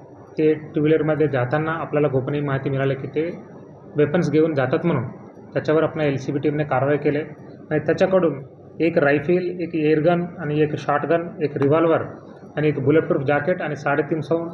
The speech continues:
रन राऊंड्स आणि अजून काही हत्यार मिळालेलं आहे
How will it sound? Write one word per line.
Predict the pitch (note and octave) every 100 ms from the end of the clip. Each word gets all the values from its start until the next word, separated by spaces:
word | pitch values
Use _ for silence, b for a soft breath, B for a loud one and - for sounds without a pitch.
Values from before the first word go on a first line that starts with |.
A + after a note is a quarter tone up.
| - C#3+
रन | D3+ F#3+ C#3+
राऊंड्स | D3 G3 - - -
आणि | D#3+
अजून | C#3 D#3+ D#3
काही | D3+
हत्यार | E3+ B2+ - D3+
मिळालेलं | C#3 C3 C#3+ F3
आहे | C#3